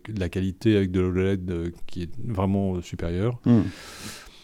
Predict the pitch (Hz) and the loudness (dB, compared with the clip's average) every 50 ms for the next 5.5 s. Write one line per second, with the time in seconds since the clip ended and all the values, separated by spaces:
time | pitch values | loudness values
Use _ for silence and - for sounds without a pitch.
0 | - - - - 104 101 104 95 98 98 - 110 95 - - 120 110 107 107 95 | -20 -12 -4 0 4 4 6 6 6 4 4 2 0 2 4 4 4 4 2 0
1 | - 101 87 - - 107 - - 113 104 95 95 104 98 - - - - 110 104 | -2 -2 -4 -2 -4 -8 -4 0 2 4 4 4 4 2 0 -4 -2 0 2 2
2 | 92 95 87 87 92 - - 101 90 - - 107 107 104 104 98 - - - 98 | 2 2 0 0 -2 -2 -2 -6 -6 -2 0 0 2 2 0 -2 -6 -6 -6 -6
3 | - - - 104 92 - - 104 - - 113 110 127 151 156 147 117 - - - | -6 -4 -4 -4 -4 -2 -2 -4 -2 2 4 4 4 4 4 2 -2 -4 -14 -20
4 | - - - - - 101 104 104 98 - - 104 95 92 92 92 92 95 92 90 | -20 -20 -18 -10 -4 -2 0 0 0 -2 0 0 0 0 0 0 -2 -2 -2 -2
5 | 90 90 90 90 90 92 92 90 90 90 | -2 -2 -2 -4 -4 -4 -4 -4 -4 -6